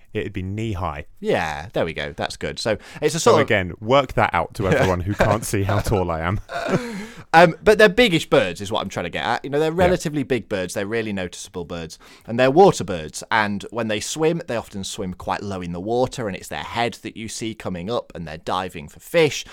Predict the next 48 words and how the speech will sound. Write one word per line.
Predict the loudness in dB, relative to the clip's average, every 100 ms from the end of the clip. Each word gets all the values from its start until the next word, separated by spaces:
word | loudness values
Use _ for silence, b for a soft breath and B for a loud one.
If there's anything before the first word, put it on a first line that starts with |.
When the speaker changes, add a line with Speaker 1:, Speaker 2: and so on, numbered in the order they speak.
| B
Speaker 2:
and | -10
they | -8
can | -8
spend | -8 -2
quite | 2 2
a |
lot | 0
of | -4
time | -6 -4 -4
underwater. | -6 -6 -6 -8
And | -8 -8
underwater, | -8 -6 -6 -8 -10 -10 -10
they | -6 -4
are | -4 -8 b b
really, | -6 -4 -6
really, | -8 -10 -10 -14 b b
you | b -12
know, | -12 -16 b b _
they | -8 -2 0 -2 -4
are | -6 -4 -6 -10 b
very | -4 -4 -2
elegant. | 0 0 -2 -6 -6 -18 b
They | -16
can | -12 -10
swim. | -10 -10 -6 -4 -4
They're | -4 -6
very, | -8 -8
like, | -8 -10 -10
supremely | -14 -12 -6 -4 -2 -2
adapted. | -2 -4 -6 -8 -12 -6
But | -4
my | -2 0 2 0
gripe | -2 -4 -2 -4 -8
with | -12 -10
the |
cormorant | -8 -6 -6 -10 -14 -18 _ b b b b b 0
is | 0 0 -6 2
I | 6 6
have | 6
gone | 2
on | 2
record | -2 -4 -4 -4
on | -6
this | -8
podcast | -10 -12 -10 -12 -12
and |
said | -12 -12
before | -12 -8 -8 -10